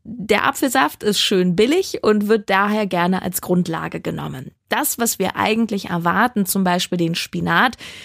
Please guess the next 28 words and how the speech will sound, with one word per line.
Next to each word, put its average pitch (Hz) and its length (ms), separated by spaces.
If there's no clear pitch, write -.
der 240 200
steht 226 380
meistens 214 600
ganz 254 420
weit 220 260
hinten 240 280
in 214 160
der 202 140
Liste 214 380
und 190 140
macht 190 280
vielleicht 185 400
zwölf 208 480
Prozent 190 580
des 175 160
Smoothies 196 600
aus. - 380
Ja, 233 260
und 196 200
der 196 80
dritte 240 540
und 208 180
letzte - 380
Punkt, 226 460
je 202 120
verständlicher, 220 1040
desto 170 260
besser. - 300